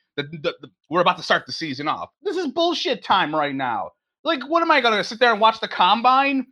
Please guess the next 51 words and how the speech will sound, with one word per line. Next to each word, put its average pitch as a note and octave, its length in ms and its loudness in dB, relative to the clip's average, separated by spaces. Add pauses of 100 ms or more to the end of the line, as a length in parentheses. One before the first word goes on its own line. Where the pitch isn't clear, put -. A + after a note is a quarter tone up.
(120)
for A#3+ 120 -4
three C4 320 0
hours B3 420 4
and F#3 80 -6
be D#3 60 -2
like, C#3+ 160 0
"Oh, G#3+ 160 6
I B2+ 60 2
can't, F#3+ 200 0
I E3+ 80 0
gotta F3 160 4
see G3+ 140 -8
this G3 120 -8
guy F3 160 4
running D#3+ 280 -4
in D3 100 -6
shorts D#3 480 0
and, C#3 220 -4
uh, C#3 160 -2 (260)
let's, D#3+ 220 -6 (100)
let's, E3+ 260 -4
let's," E3+ 480 -8
like, D3+ 220 -12
that F3+ 220 -2
sort G#3+ 160 -6
of A3 100 -10
nonsense? A3+ 500 -8
Like, G3+ 200 -8 (100)
I'd D4 260 2 (120)
rather G#3+ 400 0
hear F3 680 -6 (440)
about D#3+ 520 2
the, C#3+ 140 -6 (180)
the D3 100 -10
gossip C#3 580 0
of C3+ 160 -8
what's C#3+ 240 -6
going C#3 240 -6
on B2+ 140 -4
with A2+ 80 -12
the B2+ 80 -6
locker A#2+ 400 -4
room G2+ 100 -10 (240)
and D4+ 180 0
what D4 120 -2
happened B3+ 340 -2
in B3 100 -6
those A#3 200 -6
thirteen B3 400 -8
seconds, C4 400 -4
because A3+ 440 -6